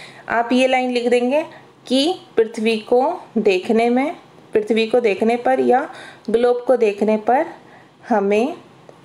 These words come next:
महाद्वीप और महासागर दिखाई देते हैं, ठीक है। और फिर आप उनके नाम लिख देंगे ये, ठीक है। ये यहाँ पर सात महाद्वीप हैं और पांच महासागर हैं,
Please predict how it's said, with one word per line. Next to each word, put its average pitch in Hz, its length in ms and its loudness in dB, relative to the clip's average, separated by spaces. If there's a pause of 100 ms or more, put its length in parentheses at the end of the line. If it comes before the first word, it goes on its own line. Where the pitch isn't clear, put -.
महाद्वीप 220 460 0
और 285 120 2
महासागर 196 520 0
दिखाई 185 360 -2
देते 175 280 0
हैं, 190 140 -2
ठीक 254 300 -2
है। 330 120 2 (480)
और 208 60 2
फिर 233 200 0
आप 214 200 2
उनके 214 240 2
नाम 196 260 -2
लिख 170 140 -2
देंगे 170 300 0
ये, - 280 -4 (380)
ठीक 240 240 -2
है। 359 80 0 (1500)
ये 175 380 -2
यहाँ 196 200 2
पर 214 160 -2
सात 226 460 0
महाद्वीप 208 500 0
हैं 330 140 0 (720)
और 220 340 2 (520)
पांच 233 360 0
महासागर 196 560 0
हैं, 285 160 0